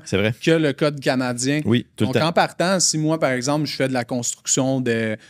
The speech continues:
Speaker 2: douze, vingt-quatre logements,
Speaker 1: Mhm.
Speaker 2: puis là, à, à partir de ces bâtiments-là, on se base vraiment sur le code, là, et non sur le code d'efficacité énergétique.
Speaker 1: Mhm.
Speaker 2: Automatiquement, souvent, juste avec les échangeurs d'air de l'immeuble, puis des bonnes thermopompes,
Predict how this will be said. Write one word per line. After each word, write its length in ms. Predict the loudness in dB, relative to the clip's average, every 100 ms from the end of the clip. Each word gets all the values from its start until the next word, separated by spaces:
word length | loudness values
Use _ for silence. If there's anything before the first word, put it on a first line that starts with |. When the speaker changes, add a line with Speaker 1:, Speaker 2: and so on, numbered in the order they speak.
| _ _
Speaker 2:
douze, 480 | 0 2 4 2 0
vingt-quatre 500 | 0 0 0 -2 0
logements, 460 | 0 2 0 0
Speaker 1:
Mhm. 0 |
Speaker 2:
puis 300 | 0 0 -2 -2
là, 300 | 0 2 0
à, 160 | -4
à 40 | -4
partir 360 | -4 -2 -2
de 120 | 0 0
ces 140 | 0
bâtiments-là, 560 | 0 -2 -2 -2 -2 -2
on 260 | -2 -4
se 80 | -4
base 220 | -2 -2
vraiment 280 | -2 -2 0
sur 160 | 0 0
le 120 | -2
code, 320 | 0 0 0
là, 180 | 0 -2
et 60 | 0
non 180 | -2 -2
sur 180 | -4
le 120 | -4 -2
code 220 | -2 -2
d'efficacité 600 | -4 -6 -4 -2 0 0
énergétique. 760 | 0 0 0 -2 -2 0 0 -2
Speaker 1:
Mhm. 260 | -2 -2 -6 _ _ _ _ _ _ 0
Speaker 2:
Automatiquement, 720 | 2 2 0 0 -2 0 0
souvent, 480 | 0 -2 0 0 0
juste 300 | 0 0 0
avec 280 | 0 -2 0
les 300 | 0 0 0
échangeurs 580 | 2 0 2 2 2
d'air 300 | 2 2 2
de 100 | 0
l'immeuble, 600 | -2 0 0 2 0 -2 -8
puis 120 | -6 0
des 140 | 0
bonnes 220 | 2 -2
thermopompes, 760 | 0 0 0 -2 0 0 0